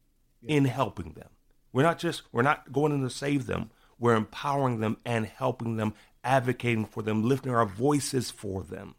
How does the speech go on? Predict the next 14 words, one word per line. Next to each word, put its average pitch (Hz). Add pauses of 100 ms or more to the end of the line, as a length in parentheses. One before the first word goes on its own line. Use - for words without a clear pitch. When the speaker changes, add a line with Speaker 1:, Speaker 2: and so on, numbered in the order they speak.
(680)
Speaker 2:
With, 123
not 160
for 117
them, 104
with 220
them. - (140)
Speaker 1:
Yes. - (580)
Speaker 2:
Because 123
we, 147
I -
mean, - (100)
they, 180
they, 147 (100)
they, 131